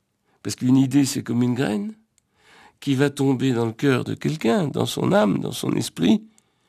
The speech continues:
si c'est fructueux, ça va se reproduire à l'identique, c'est-à-dire on l'aura comprise, mais ça va en donner beaucoup. Alors l'intérêt, pour,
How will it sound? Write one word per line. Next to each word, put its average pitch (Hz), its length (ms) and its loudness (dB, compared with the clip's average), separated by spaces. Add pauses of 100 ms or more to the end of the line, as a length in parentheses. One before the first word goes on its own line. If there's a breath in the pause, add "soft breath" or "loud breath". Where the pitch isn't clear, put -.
(800 soft breath)
si - 400 4
c'est 175 180 6
fructueux, 139 720 2 (960 loud breath)
ça - 240 2
va 185 140 4
se - 180 2
reproduire 139 800 2
à 113 60 0
l'identique, 107 800 -2
c'est-à-dire 120 420 2
on 113 80 6
l'aura 107 260 4
comprise, 165 560 -2 (400 loud breath)
mais 165 160 8
ça 156 220 2
va 139 180 2
en 139 80 2
donner 127 300 4
beaucoup. 127 340 -4 (1000 loud breath)
Alors 107 260 4
l'intérêt, 143 640 4 (640)
pour, 143 180 -4